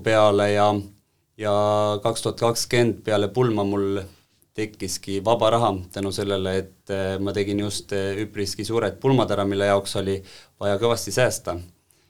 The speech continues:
Ja siis ei olnud selle vaba rahaga lihtsalt midagi tarka teha. Ja kuna natuke mul majandusteadmisi varasemalt oli, siis investeerimine tundus, eh,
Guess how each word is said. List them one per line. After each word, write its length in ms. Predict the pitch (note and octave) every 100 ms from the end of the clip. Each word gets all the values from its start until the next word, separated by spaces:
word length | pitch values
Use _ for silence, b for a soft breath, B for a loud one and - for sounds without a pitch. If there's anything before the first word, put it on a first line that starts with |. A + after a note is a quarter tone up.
| _ -
Ja 320 | G2 F#2+ F#2
siis 220 | F#2 G2
ei 60 | G#2+
olnud 180 | A2+ A2
selle 400 | - F#2 F#2+ F#2+
vaba 240 | G#2 A2+
rahaga 300 | A2 G#2+ F#2+ F2+
lihtsalt 460 | G2+ - G2 F#2 -
midagi 500 | G2 G#2 G#2 A2 G#2+
tarka 400 | G#2 F#2+ - G#2
teha. 240 | F#2+ F#2+ F#2+ F#2+ -
Ja 160 | G2
kuna 220 | G2 G#2+
natuke 360 | G#2 G#2+ - G2+
mul 160 | G2 G2+
majandusteadmisi 1120 | G#2+ G#2+ G2+ F#2 G#2+ F#2+ G2 F#2 G2 F#2+ F#2+
varasemalt 500 | G#2 G2 F#2+ F2+ F2+
oli, 180 | C3 B2 G2 - B B B B
siis 220 | - F#2+
investeerimine 880 | G2 G2 - A2+ G#2+ G2+ G2 G2 F#2+ F2+
tundus, 800 | - A2 G#2 - G2 F#2+ - G2+
eh, 320 | G2+ F#2+ F#2+